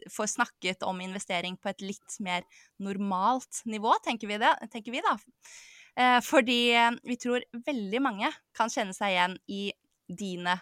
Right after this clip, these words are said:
erfaringer og tanker, Kimberly. Eller, altså, vi vet at det er enda flere som ikke investerer i dag, enn som allerede gjør det. Så, så derfor så,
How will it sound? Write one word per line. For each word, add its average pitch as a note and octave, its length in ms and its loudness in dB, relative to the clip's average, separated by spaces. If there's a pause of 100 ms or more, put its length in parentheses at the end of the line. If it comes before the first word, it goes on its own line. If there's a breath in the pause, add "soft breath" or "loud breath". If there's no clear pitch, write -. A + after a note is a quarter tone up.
(160)
erfaringer F3 460 -2
og F#3 80 -6
tanker, F3+ 360 -6
Kimberly. G3+ 340 2 (180)
Eller, G3+ 240 2 (280 loud breath)
altså, G#3 200 -4
vi G3 80 -2
vet G3 680 -2 (220 soft breath)
at A3 140 0
det G#3+ 80 0
er B3+ 120 -2
enda G3 300 0
flere G3 400 0
som G3+ 280 -6
ikke - 360 -8
investerer F3+ 560 -4 (400)
i F#3+ 80 -4
dag, G3+ 200 4 (120)
enn F#3 240 -2
som F#3+ 240 -4
allerede G3+ 360 -2
gjør G#3 180 2
det. D4+ 80 0 (420 loud breath)
Så, - 240 0 (520)
så A3+ 120 -6
derfor A3+ 440 2
så, A3+ 180 0